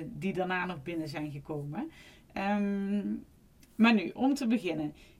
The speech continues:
kreeg ik een vraag binnen van, eh, Laura. En Laura zegt, "Is loepen echt van meerwaarde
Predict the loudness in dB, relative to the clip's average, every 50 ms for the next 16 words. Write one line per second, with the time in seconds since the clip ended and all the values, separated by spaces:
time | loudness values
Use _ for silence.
0 | -14 -4 0 2 2 2 2 0 -2 -4 -4 -4 -4 -8 -8 -6 -6 -6 -8 -8
1 | -8 -8 -4 -2 0 2 2 2 2 2 0 0 0 0 0 0 0 -4 -6 -6
2 | -4 -2 0 0 0 -2 -4 -8 -10 -18 -14 -12 -10 -8 -8 -8 -10 -12 -12 -2
3 | 0 4 4 4 2 0 -6 -8 -10 -10 -8 -6 0 4 6 6 6 6 4 4
4 | 4 2 -2 -2 -4 -8 -8 -8 -4 0 4 4 4 4 2 -6 -10 -2 0 0
5 | 0 0 -4 -10 -8 -6 -2 2 2 2 4 4 2 2 2 4 4 2 2 0